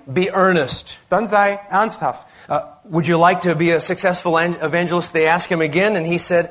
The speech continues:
Speaker 1: „Then you must be earnest.“
Speaker 2: Und dann, äh, äh, fragten sie ihn nochmal, äh,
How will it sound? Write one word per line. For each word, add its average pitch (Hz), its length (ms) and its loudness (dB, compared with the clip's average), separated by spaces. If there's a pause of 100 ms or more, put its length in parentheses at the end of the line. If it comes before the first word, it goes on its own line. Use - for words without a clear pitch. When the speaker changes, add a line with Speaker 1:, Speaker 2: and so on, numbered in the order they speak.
(120)
Speaker 1:
„Then 151 140 -2
you 160 80 -2
must 160 240 -2
be 160 160 -4
earnest.“ 170 560 -2 (260)
Speaker 2:
Und 139 80 -12
dann, 151 260 -4
äh, 147 260 -4
äh, 151 360 -6
fragten 196 360 -4
sie 185 60 -2
ihn 185 60 -2
nochmal, 175 300 0
äh, 160 40 -2